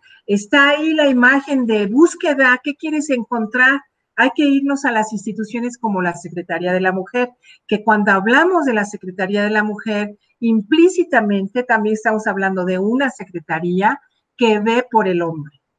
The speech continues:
Entonces, en ese sentido es meternos,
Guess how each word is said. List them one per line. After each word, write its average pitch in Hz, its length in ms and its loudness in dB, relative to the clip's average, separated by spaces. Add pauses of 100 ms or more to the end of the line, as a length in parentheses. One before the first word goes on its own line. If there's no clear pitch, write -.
(720)
Entonces, 247 760 0
en 226 120 -2
ese 247 140 -4
sentido 240 560 0
es 208 300 0
meternos, 208 960 0